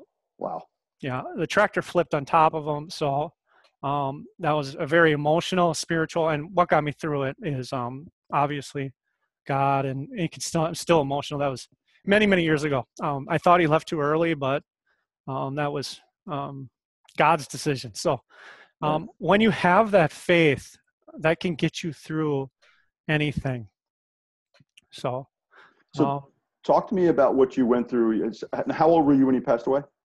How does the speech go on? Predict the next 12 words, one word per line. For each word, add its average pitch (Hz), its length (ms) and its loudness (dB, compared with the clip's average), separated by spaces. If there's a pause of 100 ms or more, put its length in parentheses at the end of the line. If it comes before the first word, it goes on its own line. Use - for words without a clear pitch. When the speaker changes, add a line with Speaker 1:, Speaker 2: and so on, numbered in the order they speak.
(140)
Speaker 2:
Um, 160 340 0
I 165 100 2
would 170 100 6
have 165 60 0
been, 160 180 0
uh, 143 600 -4 (220)
eighty. 143 280 -10
I'd 156 140 -2
been 170 220 0 (160)
between 202 320 0
ten, 170 840 0 (460)
tw-, - 120 -14